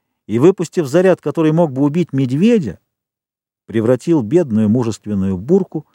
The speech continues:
в трепещущие окровавленные клочья.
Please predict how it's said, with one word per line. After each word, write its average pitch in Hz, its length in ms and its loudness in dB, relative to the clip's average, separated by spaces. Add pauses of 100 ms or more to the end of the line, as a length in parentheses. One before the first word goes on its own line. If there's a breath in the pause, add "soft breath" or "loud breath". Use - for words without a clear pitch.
(360)
в - 80 -20
трепещущие 139 840 -4
окровавленные 104 800 -4
клочья. 87 480 -14